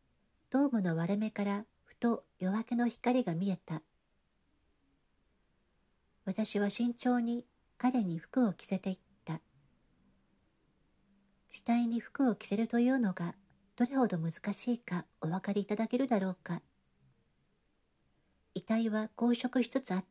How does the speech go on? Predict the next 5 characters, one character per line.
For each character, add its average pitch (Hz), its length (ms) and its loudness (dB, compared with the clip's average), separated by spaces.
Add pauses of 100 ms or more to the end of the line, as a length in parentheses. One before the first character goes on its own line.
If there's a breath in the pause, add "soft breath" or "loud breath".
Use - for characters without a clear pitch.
た。 165 160 -6 (3250)
私 214 360 -2
は 208 180 0
精 240 300 2
一 269 60 0